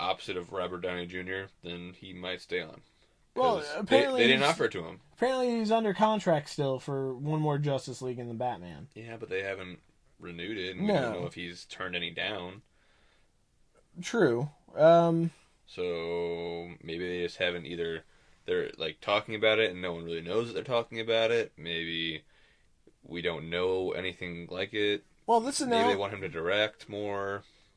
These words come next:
Speaker 2: Well, and
Speaker 1: Maybe
Speaker 2: he just
Speaker 1: they're
Speaker 2: stepped away from the director's chair with, with the Batman. He stepped away,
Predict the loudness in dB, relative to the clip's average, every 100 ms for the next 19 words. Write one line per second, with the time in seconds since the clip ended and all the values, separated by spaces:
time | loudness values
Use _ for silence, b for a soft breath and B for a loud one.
0 | -2 2 4 6 8 8 10 10 8 8
1 | 8 6 8 4 2 2 0 -2 -8 -2
2 | 0 2 0 -4 -8 -8 -6 -6 -8 -14
3 | -8 0 2 2 2 -6 -6 -6 -2 -2
4 | 0 2 4 4 2